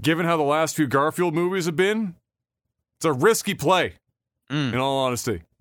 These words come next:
Speaker 1: it's a
Speaker 2: Mm.
Speaker 1: risky play. You don't take that unless you have some very specific reasons.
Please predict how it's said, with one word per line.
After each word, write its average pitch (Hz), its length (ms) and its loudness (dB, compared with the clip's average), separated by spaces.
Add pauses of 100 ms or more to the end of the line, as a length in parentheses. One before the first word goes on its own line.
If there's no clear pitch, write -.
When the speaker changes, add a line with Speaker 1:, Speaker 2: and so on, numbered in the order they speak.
(280)
Speaker 1:
it's 131 80 -4
a 139 60 2
Speaker 2:
Mm. 123 80 0
Speaker 1:
risky 175 320 0
play. 147 300 0
You 95 140 -4
don't 190 220 -2
take 170 240 -2
that 160 220 2
unless 143 260 -2
you 147 100 2
have 143 120 -2
some 123 120 -4
very 160 280 2
specific - 640 -2
reasons. 127 680 -2